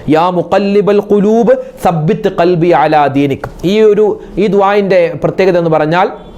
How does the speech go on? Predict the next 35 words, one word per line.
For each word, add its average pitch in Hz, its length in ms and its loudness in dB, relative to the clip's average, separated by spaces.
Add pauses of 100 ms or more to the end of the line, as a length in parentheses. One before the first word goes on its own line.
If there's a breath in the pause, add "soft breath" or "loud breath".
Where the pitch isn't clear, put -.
(140)
നമ്മുടെ 208 180 0
ഈമാൻ 262 460 0
ഉറച്ചു 214 420 -2
നിൽക്കാൻ 160 460 0 (220 loud breath)
ഈ 220 160 0
ഒരു, 156 400 2
ആ, 147 180 2
ദിക്ർ 151 460 0
കാരണമാണെന്നാണ്. 120 600 -2 (100)
ഈമാൻ 170 320 0
പാറ 170 420 0
പോലെ 151 240 0
ഉറച്ചു 127 280 -4
നിൽക്കും 113 280 -4
ഇൻഷാ 117 340 -2
അല്ലാ. 104 220 -4 (260 loud breath)
അപ്പോൾ 135 120 -2
അതുകൊണ്ട് 151 260 2
ഈ 151 140 0
പറയപ്പെട്ട 143 380 0
ദിക്റുകൾ 139 380 2
പറയുക. 135 560 0
ഇനി 240 100 0
നമ്മൾ 185 200 0
പറയാൻ 143 420 -2
പോകുന്നത്, 131 500 0 (280 loud breath)
നമ്മൾ 139 140 -2
ആദ്യം 147 240 0
പറഞ്ഞല്ലോ 156 480 0 (180 loud breath)
ഒരു 156 120 2
ദുആ, 139 280 2
വിശുദ്ധമായ 147 580 -2
ഖുർആനിലെ 151 600 0
ഒരു 143 180 2
ആയത്ത്, 160 580 0